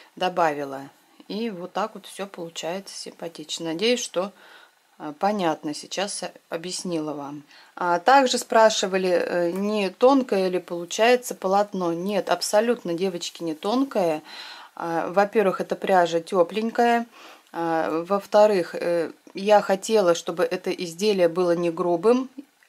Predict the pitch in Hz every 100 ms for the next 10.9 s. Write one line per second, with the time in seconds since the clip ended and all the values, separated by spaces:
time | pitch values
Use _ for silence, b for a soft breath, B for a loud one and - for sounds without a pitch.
0 | - 190 190 185 - 202 226 214 196 190
1 | 185 208 202 185 - - 170 175 214 -
2 | 233 - 196 190 B B B B 175 180
3 | 175 226 240 - 233 220 - _ _ -
4 | - 175 202 240 - 185 170 165 220 214
5 | 165 156 185 190 170 - 180 208 214 180
6 | 170 - 165 160 165 180 190 180 170 -
7 | 160 151 - 156 - - 180 170 165 160
8 | 202 240 262 170 - 165 190 220 - 160
9 | 165 170 185 B B B B 175 165 175
10 | 226 226 175 170 165 160 165 160 165